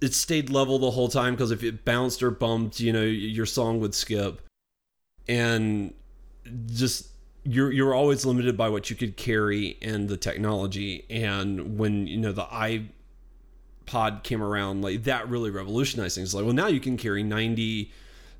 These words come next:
discs on you at once, and you don't have to worry about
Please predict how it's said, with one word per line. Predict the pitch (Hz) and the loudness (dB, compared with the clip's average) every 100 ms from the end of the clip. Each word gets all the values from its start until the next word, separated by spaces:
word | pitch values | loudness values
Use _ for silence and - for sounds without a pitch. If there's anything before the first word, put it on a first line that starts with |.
| - - | -16 -6
discs | 117 175 - - | -2 0 -2 -4
on | 127 113 | -4 -2
you | 104 92 - | -2 -4 -4
at | 117 107 | -4 -2
once, | 120 98 95 - | -2 -2 -4 -4
and | 104 110 | -2 0
you | |
don't | 113 104 | 0 0
have | 120 104 | -2 -4
to | 117 | -2
worry | 110 113 107 107 - | 0 0 2 0 -2
about | 117 101 107 104 98 | -4 0 2 2 0